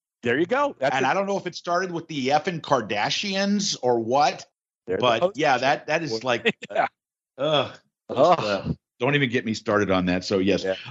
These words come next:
Speaker 2: uh, uh, Tony Khan, A E W, well done.
Speaker 1: Absolutely.
Speaker 2: Uh, I congratulate you on that. Please, if there's anyone out there affiliated with A E W that listens to this fine Peabody and Sherman award-winning podcast, reach out to me, 'cause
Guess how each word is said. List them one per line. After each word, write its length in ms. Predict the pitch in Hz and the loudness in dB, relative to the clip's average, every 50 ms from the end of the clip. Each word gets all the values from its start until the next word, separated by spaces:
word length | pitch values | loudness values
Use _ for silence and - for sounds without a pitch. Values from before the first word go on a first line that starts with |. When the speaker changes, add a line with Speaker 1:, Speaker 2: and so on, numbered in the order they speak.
| - - | -6 0
Speaker 2:
uh, 320 | 104 107 104 101 101 101 | 2 2 4 4 2 2
uh, 160 | 98 98 98 95 | 0 0 -2 -2
Tony 320 | - - 151 147 156 151 | 0 0 0 0 0 0
Khan, 440 | 143 - 156 147 147 151 151 156 151 | -2 -2 0 0 2 2 0 0 -2
A 160 | - - 123 | -2 0 0
E 160 | 143 139 131 127 | 0 0 -2 -2
W, 560 | - - 127 127 123 123 131 135 139 135 131 - _ _ _ _ _ _ _ _ _ _ | 0 0 0 0 0 0 2 2 2 0 -2 -8 _ _ _ _ _ _ _ _ _ _
well 380 | - 104 101 120 139 143 156 165 | -10 -4 -2 0 2 2 2 2
done. 560 | 151 143 139 143 143 143 147 156 156 139 - _ | 2 2 2 2 2 0 -2 -2 -6 -8 -8 _
Speaker 1:
Absolutely. 420 | - 113 - _ _ - 90 87 82 | -8 -8 -8 _ _ -4 -2 0 0
Speaker 2:
Uh, 80 | 78 - - | -2 -4 -4
I 100 | 90 101 | -4 -6
congratulate 840 | 101 - 107 101 - - 120 123 139 139 - 123 139 143 143 139 - | -6 -4 -8 -10 -4 -2 0 2 2 0 0 -2 0 0 0 0 0
you 160 | 147 147 139 | 0 0 2
on 180 | 135 131 127 131 | 2 2 2 2
that. 400 | 127 123 123 123 123 123 - _ | 2 4 4 2 0 -2 -6 _
Please, 640 | - - 147 147 170 170 170 165 170 170 151 - - - _ _ _ | -10 -6 -2 0 0 0 2 0 0 -2 -2 -4 -6 -12 _ _ _
if 160 | - 110 110 | -8 -8 -4
there's 200 | - 127 110 107 | -4 -4 -2 -2
anyone 260 | 123 131 135 135 131 127 | 0 0 0 0 0 2
out 180 | 127 131 127 | 0 0 0
there 140 | 147 135 117 | 0 -2 -2
affiliated 420 | 110 - 143 139 143 147 139 127 | -2 -2 -2 0 0 2 2 2
with 120 | 117 104 - | 0 -2 -2
A 100 | - 120 | 0 0
E 260 | 127 127 135 131 123 113 | 2 2 2 2 0 0
W 300 | 107 113 113 135 139 147 | 0 0 2 2 2 4
that 140 | 120 98 87 | 2 2 2
listens 520 | 95 110 131 127 - - 147 147 139 - | 2 0 0 0 0 -2 -2 -2 -4 -2
to 100 | - 120 | -2 0
this 300 | 110 110 120 123 123 - - _ _ _ _ - | 2 2 0 0 -2 -6 -12 _ _ _ _ 0
fine 340 | 127 123 127 127 135 143 135 | 2 2 4 4 2 2 0
Peabody 460 | - - 143 135 139 123 123 127 123 | -2 -2 -2 0 2 2 2 2 0
and 100 | 120 113 | 0 0
Sherman 420 | 117 - - 143 135 131 131 131 135 | -2 0 0 0 0 0 0 -2 -2
award-winning 680 | 127 117 110 107 117 127 131 120 113 120 123 123 113 101 | -2 -2 0 0 2 0 0 0 0 0 2 2 0 0
podcast, 800 | - - 127 127 127 127 131 - - 120 127 123 127 139 139 - _ _ _ _ _ _ | 0 0 2 2 2 0 -2 -2 0 2 2 2 2 0 -2 -6 _ _ _ _ _ _
reach 360 | - 107 123 139 147 139 - | -4 -2 0 0 0 2 2
out 200 | 151 131 139 139 | 2 2 2 0
to 80 | - 147 | 0 0
me, 180 | 143 143 151 147 | 0 0 0 2
'cause 240 | - 131 110 110 | 2 0 0 0